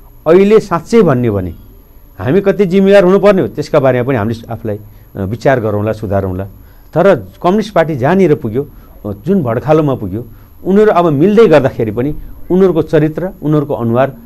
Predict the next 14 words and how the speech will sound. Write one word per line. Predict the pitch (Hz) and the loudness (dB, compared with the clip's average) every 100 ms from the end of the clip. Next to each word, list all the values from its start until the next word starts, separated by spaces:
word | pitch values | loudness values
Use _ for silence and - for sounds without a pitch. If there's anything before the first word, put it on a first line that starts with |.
| - - | -12 -4
यसरी | 180 - 196 | -2 2 2
छर्लङ्ग | - - 160 190 202 | 0 0 2 4 4
भएर | 165 117 120 | 4 4 2
आयो | 120 123 | 2 -2
सारा | - 143 160 | 0 0 0
जनताका | 117 113 127 123 | -2 -4 -4 -2
बिचमा। | 107 101 101 143 - - - - 135 | -4 -6 -8 -10 -12 -20 -20 -12 -4
अब | 135 | 0
उहाँहरूले | 123 127 120 123 | 0 0 0 -2
देखाउन | 117 147 131 | -2 -2 -2
बाँकी | 107 104 110 | -4 -6 -8
केही | 113 98 | -6 -6
पनि | 120 | -6
छैन। | 107 87 73 | -8 -12 -12